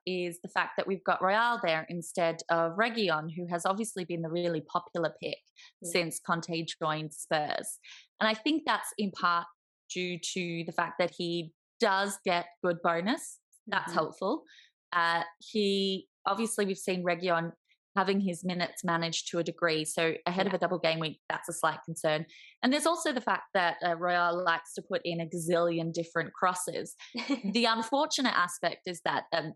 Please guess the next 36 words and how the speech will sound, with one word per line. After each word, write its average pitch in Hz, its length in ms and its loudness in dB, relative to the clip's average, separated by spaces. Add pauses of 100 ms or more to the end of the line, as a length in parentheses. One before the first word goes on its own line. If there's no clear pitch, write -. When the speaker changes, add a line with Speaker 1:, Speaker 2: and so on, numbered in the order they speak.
Speaker 1:
they 165 140 4
are 165 80 2
not 160 220 2
remotely 160 420 0
effective. - 720 -2
I 185 100 2
think 240 360 2
it's 233 160 4
a - 40 4
case 277 380 0
of 214 80 0
Speaker 2:
<laughs> 220 160 2
Speaker 1:
hoping 202 560 2
that 175 220 2
eventually 180 960 0 (280)
one 175 360 2
will 175 180 4
click 170 380 0 (120)
and 170 140 0
we'll 160 160 4
Speaker 2:
One 139 80 0
will 165 80 0
Speaker 1:
start 175 320 2
to 196 80 0
Speaker 2:
stick. - 220 -8
Speaker 1:
s-, 196 80 -10
yeah, 233 380 2 (160)
Speaker 2:
<laughs> 349 160 -4
Speaker 1:
we'll 214 140 2
start - 280 0
to 240 80 -2
see 185 260 0
some 180 180 -2
attacking 165 520 -4
returns 160 540 -2
there. 135 280 0